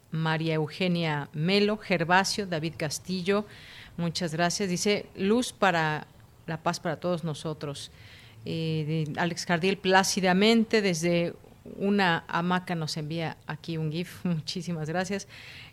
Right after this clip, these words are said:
Eh, Rosa García, también, eh, ¿quién más está por aquí? Valeria Villalobos, Salvador Medina, dice, "Como siempre, comunicándonos.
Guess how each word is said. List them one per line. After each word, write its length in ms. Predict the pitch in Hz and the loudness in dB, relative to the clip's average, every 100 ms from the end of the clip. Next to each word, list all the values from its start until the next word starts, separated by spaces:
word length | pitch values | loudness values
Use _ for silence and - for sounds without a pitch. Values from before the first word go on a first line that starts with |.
| - | -6
Eh, 400 | 170 165 160 147 | -2 0 -2 0
Rosa 340 | 175 175 180 | 0 2 0
García, 600 | 151 147 - 202 190 185 - _ - - - - | -2 -2 -2 0 0 0 -6 _ -20 -20 -20 -10
también, 580 | 156 147 160 180 190 - - | -6 -2 0 0 0 -4 -10
eh, 380 | 165 156 151 143 - | -8 -6 -6 -8 -12
¿quién 240 | - 160 151 | -8 -6 -4
más 220 | 143 - | -4 -6
está 180 | 147 156 | -8 -8
por 160 | 151 | -6
aquí? 460 | 143 - 185 202 202 | -6 -4 -2 0 2
Valeria 480 | 165 156 165 170 151 | 0 0 0 0 0
Villalobos, 640 | 143 147 151 185 185 190 | -2 -2 2 2 0 -2
Salvador 480 | - 156 156 156 160 | -2 -2 -2 -2 0
Medina, 580 | 160 160 196 196 196 - | 0 0 2 2 0 -4
dice, 320 | 170 165 185 | -8 -6 -6
"Como 240 | - 160 156 | -4 -2 0
siempre, 400 | - 226 220 214 | 2 2 2 0
comunicándonos. 880 | 196 165 160 190 214 214 220 226 | 0 2 0 2 2 2 0 0